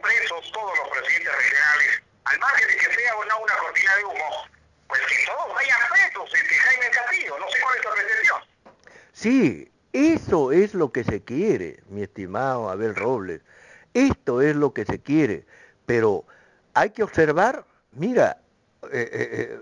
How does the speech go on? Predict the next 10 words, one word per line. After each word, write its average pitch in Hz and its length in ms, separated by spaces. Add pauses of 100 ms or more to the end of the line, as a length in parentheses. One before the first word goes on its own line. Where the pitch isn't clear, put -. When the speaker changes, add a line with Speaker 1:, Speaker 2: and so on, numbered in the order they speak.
Speaker 2:
disculpa 170 440
el 139 140
término, 156 500
mira, 170 420
eh, 123 160 (120)
pero 139 340 (600)
hay 220 140
que - 120
observar 120 640 (160)
políticamente 110 1080